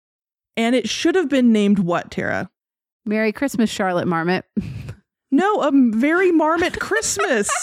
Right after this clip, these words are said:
Speaker 1: <laughs>
Speaker 2: No, Merry Christmas, Charlotte Marmot. <laughs>
Speaker 1: A Very Marmot Christmas was the best title you have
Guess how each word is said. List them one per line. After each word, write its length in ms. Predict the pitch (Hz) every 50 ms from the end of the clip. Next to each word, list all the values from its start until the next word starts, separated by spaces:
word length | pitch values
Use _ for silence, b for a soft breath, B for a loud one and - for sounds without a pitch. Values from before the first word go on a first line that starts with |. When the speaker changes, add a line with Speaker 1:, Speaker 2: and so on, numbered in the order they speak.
| - -
Speaker 1:
<laughs> 0 | - 508 - - _ - 440 440 - - - 320 349 349 B B 440 415 320 B -
Speaker 2:
No, 220 | 220 220 220 202
Merry 240 | 196 202 202 208 208
Christmas, 340 | - - 208 - - 196 185
Charlotte 300 | - 202 180 170 165 -
Marmot. 320 | - 170 170 165 165 - -
<laughs> 960 | - - - - - - 202 208 370 - 240 208 440 - - - - 226 302
Speaker 1:
A 160 | 359 330 240
Very 320 | 262 330 330 370 392 403
Marmot 340 | 392 370 349 349 330 - -
Christmas 380 | 302 311 302 - 269 233 - -
was 160 | 277 247 -
the 100 | 277 247
best 320 | 214 220 214 254 285 -
title 340 | - 262 240 240 240 240 233 b b b b b
you 140 | - 269 254
have 200 | 214 269 240 -